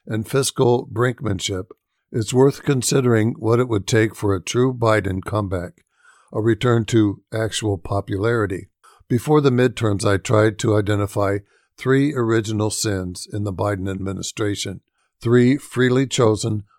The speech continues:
unnecessary courses that contributed to the president's underwater numbers. They were the White House's early decisions to limit energy production and roll back some Trump immigration policies,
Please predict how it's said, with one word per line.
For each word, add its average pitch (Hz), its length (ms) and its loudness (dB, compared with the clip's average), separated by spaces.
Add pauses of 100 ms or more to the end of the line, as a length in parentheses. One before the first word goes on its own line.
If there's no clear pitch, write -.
unnecessary 113 800 0
courses 104 720 -4 (160)
that 117 180 -2
contributed 117 920 0
to 120 140 0
the 110 120 0
president's 110 720 -2
underwater 95 600 -2
numbers. 98 520 -6 (320)
They 117 140 2
were 117 220 6
the 120 100 6
White 110 280 4
House's 107 540 0
early 120 300 0
decisions 104 720 -4 (340)
to 110 120 -4
limit 120 520 0
energy 113 380 -2
production 101 720 -2 (340)
and 110 180 -4
roll 135 160 4
back 123 260 2
some 113 360 -2
Trump 123 400 -2
immigration 113 640 -2
policies, 90 680 -6